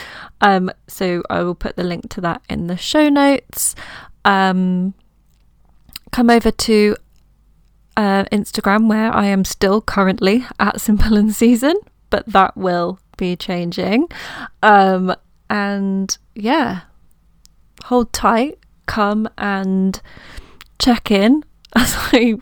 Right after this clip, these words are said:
probably publicly make the changes to the website and all that sort of thing. And, um,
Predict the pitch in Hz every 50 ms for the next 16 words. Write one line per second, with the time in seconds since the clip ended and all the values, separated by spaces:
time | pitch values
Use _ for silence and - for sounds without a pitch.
0 | - _ _ - _ _ _ _ _ _ - 254 226 220 208 214 202 202 202 196
1 | - 233 208 202 220 - - - - 247 269 294 277 247 240 240 214 185 180 -
2 | - _ _ 196 185 190 185 190 226 - - 220 180 185 190 - 254 311 311 -
3 | - 247 202 190 190 185 196 202 202 - - 269 262 269 - 214 202 190 185 190
4 | 196 196 - - - 214 - - - - - 226 226 226 247 269 - - - -
5 | - - - - - - - _ _ _ - 220 226 226 226 220 220 220 220 220
6 | 214 - - _ _ - 214 220 220 220 214 214 220 220 226 226 233